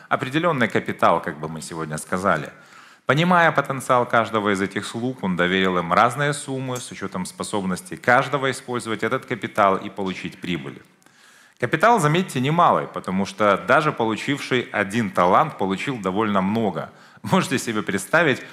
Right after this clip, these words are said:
что вам за раз предоставили все ваши доходы за двадцать лет.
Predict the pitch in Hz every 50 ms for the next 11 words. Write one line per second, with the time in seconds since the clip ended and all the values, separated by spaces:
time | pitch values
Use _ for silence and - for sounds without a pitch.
0 | - - - - - 127 120 117 113 98 104 104 110 135 156 143 - - 104 104
1 | 92 101 - - 131 131 123 113 101 98 92 - - - 123 107 104 98 - -
2 | 101 90 95 90 - - 143 160 139 110 92 92 95 85 95 92 92 92 - 104
3 | 98 - - 123 92 76 - -